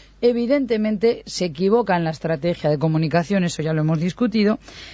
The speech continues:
pero a mí me faltan, por ejemplo, datos, como decía Óscar, eh, o sea,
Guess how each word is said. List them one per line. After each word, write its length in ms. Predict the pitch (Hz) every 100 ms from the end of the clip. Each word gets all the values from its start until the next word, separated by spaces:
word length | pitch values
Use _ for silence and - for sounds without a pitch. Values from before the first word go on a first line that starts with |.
| -
pero 160 | 247 254
a 60 |
mí 80 | 294
me 120 | 359
faltan, 380 | - 262 254 269
por 100 | 240
ejemplo, 380 | 185 - 226 233
datos, 400 | 196 208 - 160
como 220 | - 160
decía 260 | 165 190 175
Óscar, 380 | 185 - 208 -
eh, 280 | 190 180 165
o 80 | 202
sea, 320 | - 185